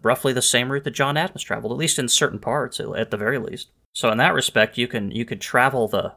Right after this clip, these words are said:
the route of the road trip that John Adams took. Isn't that nice? Let us continue on.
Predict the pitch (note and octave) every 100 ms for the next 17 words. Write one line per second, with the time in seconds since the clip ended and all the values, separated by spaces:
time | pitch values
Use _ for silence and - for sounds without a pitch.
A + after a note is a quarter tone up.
0 | - A#2 G#2 A2 F#3 - C3+ C3 G#2+ A2
1 | E3 - - G2 - F#2 - A2 A2+ A2+
2 | D3 A2 - G2 G2+ A2+ A#2+ - - -
3 | - _ _ - B2+ A3 B3+ - - -
4 | - D3 - E3+ G3+ G3+ - C3 F3 -
5 | -